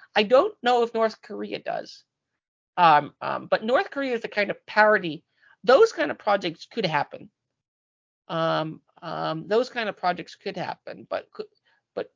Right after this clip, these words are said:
but, but if enough people, would they want to be there? And I, you know, that's a kind of, like, that's a kind of, like, very liberal question here. You know,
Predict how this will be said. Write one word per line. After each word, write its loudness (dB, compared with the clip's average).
but, 2
but 2
if -4
enough -4
people, -4
would -2
they 4
want 2
to -12
be -4
there? 0
And -6
I, 4
you 0
know, 2
that's 4
a -2
kind -6
of, -4
like, -2
that's 0
a -10
kind -4
of, 0
like, -2
very -2
liberal -2
question -4
here. -10
You -8
know, -10